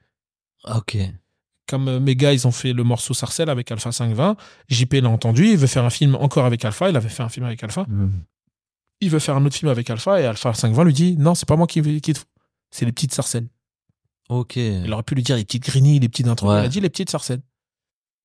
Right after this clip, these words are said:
Speaker 2: Et il est venu nous voir. Et quand il est venu nous voir, on a fait un film avec lui. Et du coup, c'est là, comme ça, que je le rencontre.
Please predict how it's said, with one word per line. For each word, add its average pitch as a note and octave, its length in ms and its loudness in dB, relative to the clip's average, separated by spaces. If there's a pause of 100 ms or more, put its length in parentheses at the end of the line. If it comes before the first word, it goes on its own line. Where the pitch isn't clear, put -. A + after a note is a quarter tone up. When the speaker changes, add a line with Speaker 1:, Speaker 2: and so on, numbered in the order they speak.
Speaker 2:
Et E3+ 60 2
il D3+ 60 4
est C3+ 60 6
venu B2+ 180 4
nous A#2 100 4
voir. G2+ 340 -4 (840)
Et C3 120 -6
quand - 320 0
il A#2+ 80 0
est A2 60 0
venu G#2+ 160 0
nous G#2 100 0
voir, G#2 340 -4 (280)
on C#3+ 100 4
a B2+ 80 4
fait - 140 0
un A2 40 2
film A#2 200 -2
avec G#2+ 240 -6
lui. F3+ 80 4
Et F#3 40 2
du A#2+ 120 -2
coup, F3 100 -4
c'est C3 140 2
là, D3 100 2
comme E3 160 2
ça, F3 120 0
que D#3 40 0
je D3 40 -2
le D3 60 2
rencontre. B2+ 380 -4